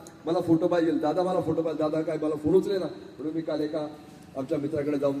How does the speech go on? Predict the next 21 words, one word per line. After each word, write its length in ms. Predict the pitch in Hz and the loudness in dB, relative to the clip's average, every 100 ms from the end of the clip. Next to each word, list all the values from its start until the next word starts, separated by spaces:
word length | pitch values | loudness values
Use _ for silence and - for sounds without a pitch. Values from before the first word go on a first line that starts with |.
| 127 | 0
बाबा 180 | 131 139 | 0 0
दादा 360 | 135 - 135 | -4 -4 -2
त्यांचा 340 | 135 131 123 - | -2 -4 -4 -2
फोटो 260 | 113 113 | 0 0
आणला. 260 | 160 147 123 - - - | 0 0 -2 -6 -14 -4
नाही, 180 | 147 156 | 0 2
नसल 260 | 156 151 175 | 2 4 6
फोटो 220 | 160 156 | 6 6
मिळाला 180 | 156 156 | 4 2
तर 60 | 156 | 2
म्हटलं 220 | 131 143 | 0 0
मी 180 | 147 135 | 0 0
फ्लॅक्स 560 | - - 139 165 190 | -4 -8 0 0 0
बनवेल, 600 | 220 208 170 113 - - - - - - - | 0 4 4 2 -6 -14 -16 -20 -20 -18 -8
पण 100 | 139 | -4
म्हटलं 200 | 135 151 | 0 0
आज 100 | 143 | 0
आपण 240 | 143 147 | -2 -2
जयंती 260 | 139 131 143 | 0 0 -2
साजरी 300 | - 120 160 | -4 2 4
करू, 300 | 180 180 | 4 2